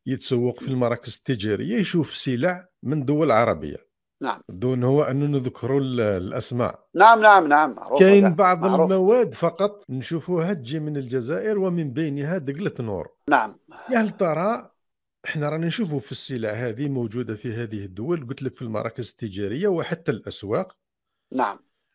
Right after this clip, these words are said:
Speaker 1: نشوفوا في الدلاع يجي من دولة، نشوفوا في الطوماط تجي من دولة، نشوفوا في خضر، فواكه مختلفة.
Speaker 2: نعم.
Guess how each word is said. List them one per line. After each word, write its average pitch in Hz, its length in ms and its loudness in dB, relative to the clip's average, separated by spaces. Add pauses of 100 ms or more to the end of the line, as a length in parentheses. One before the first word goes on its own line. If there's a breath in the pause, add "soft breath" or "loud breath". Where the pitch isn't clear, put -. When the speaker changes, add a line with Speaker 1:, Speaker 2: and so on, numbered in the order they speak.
(100)
Speaker 1:
نشوفوا 143 400 -2
في - 120 -8
الدلاع 117 500 -2
يجي 110 240 -6
من 117 240 -4
دولة، 110 500 0
نشوفوا 117 380 -8
في - 120 -14
الطوماط 120 460 -4
تجي 104 260 -8
من 117 220 -6
دولة، 113 460 0
نشوفوا 123 480 -8
في 135 600 0
خضر، 120 920 0
فواكه 131 640 0
مختلفة. 123 720 -4
Speaker 2:
نعم. 254 220 -2